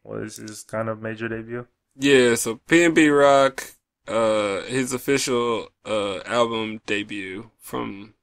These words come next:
Speaker 2: uh, the record label. He's basically, he got signed, like, four years ago, and every project he put out, the label didn't classify as an album. So this is his first album, debut album, trap star turned pop star,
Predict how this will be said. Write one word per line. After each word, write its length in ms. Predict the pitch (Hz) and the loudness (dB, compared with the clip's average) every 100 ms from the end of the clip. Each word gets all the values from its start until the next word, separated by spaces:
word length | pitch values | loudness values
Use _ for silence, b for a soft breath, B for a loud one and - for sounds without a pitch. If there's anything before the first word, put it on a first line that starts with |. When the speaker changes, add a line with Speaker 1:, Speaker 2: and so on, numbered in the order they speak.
| _ | _
Speaker 2:
uh, 300 | 107 107 101 | -10 -8 -8
the 100 | 110 | -6
record 300 | 110 110 113 | -2 -2 -4
label. 260 | 98 98 104 | -6 -8 -8
He's 160 | 120 135 | -2 4
basically, 600 | 156 151 139 135 127 123 | 4 4 0 0 0 -2
he 100 | 135 | 4
got 200 | 151 135 | 6 6
signed, 300 | 135 131 117 | 4 2 0
like, 160 | 95 | -6
four 220 | - 113 110 | -8 -8 -6
years 240 | 113 113 | -8 -12
ago, 400 | 117 104 104 117 _ - | -10 -8 -10 -12 _ -14
and 460 | 98 98 101 95 _ | -12 -10 -14 -20 _
every 220 | 127 131 | -2 -2
project 360 | - 113 113 110 | 0 0 0 -10
he 60 | 113 | -8
put 180 | 120 | -4
out, 160 | 107 95 | -4 -4
the 60 | 98 | -8
label 460 | 107 101 98 110 _ - | -10 -10 -12 -20 _ -10
didn't 400 | 113 110 92 _ - | -10 -10 -20 _ -6
classify 440 | 113 107 117 110 | -4 -4 -8 -8
as 160 | 104 - | -8 -10
an 100 | 95 | -10
album. 380 | 92 92 87 104 - | -10 -10 -16 _ -14
So 320 | - 92 - | -10 -10 -10
this 160 | 117 123 | -12 -10
is 80 | 120 | -8
his 140 | 113 | -6
first 320 | 113 110 - | -4 -6 -8
album, 540 | - 120 135 120 113 117 _ B B B - | -2 2 4 2 -4 -8 _ B B B -2
debut 320 | 135 139 131 | -2 2 6
album, 320 | 123 123 123 | 6 6 0
trap 240 | - 131 127 | 2 0 2
star 260 | 135 120 | 4 4
turned 260 | 120 120 104 | 4 -6 -6
pop 200 | 101 104 | -8 -8
star, 360 | - - 110 | -10 -12 -14